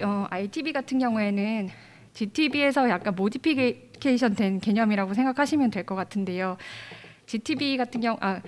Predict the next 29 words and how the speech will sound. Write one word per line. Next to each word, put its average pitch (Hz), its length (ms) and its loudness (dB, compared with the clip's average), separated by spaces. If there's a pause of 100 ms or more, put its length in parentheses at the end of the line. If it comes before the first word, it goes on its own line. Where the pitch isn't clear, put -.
(280)
그 214 200 -2
이제 175 180 -6
움직이는, 220 680 0
그러니까 202 140 -2
특히나 285 360 0
뭐 196 160 2
로어롭 240 460 4
쪽이라든지 190 1040 -4
아니면은 196 480 0
그 - 140 -10
다이아프람 220 520 0
쪽에 202 220 -4
가까이 208 340 -6
있는 269 460 0
에이치씨씨 202 800 -4
환자의 254 400 -2
경우에는 190 600 -2 (600)
숨을 254 420 4 (440)
내쉴 214 380 0
때나 233 300 4
들이마실 226 480 -2
때 196 300 -4
그 196 140 -6
튜머 349 280 0
자체가 202 340 -6
상당히 311 340 0
많이 170 220 -2
움직이게 202 540 -2
됩니다. 175 400 -10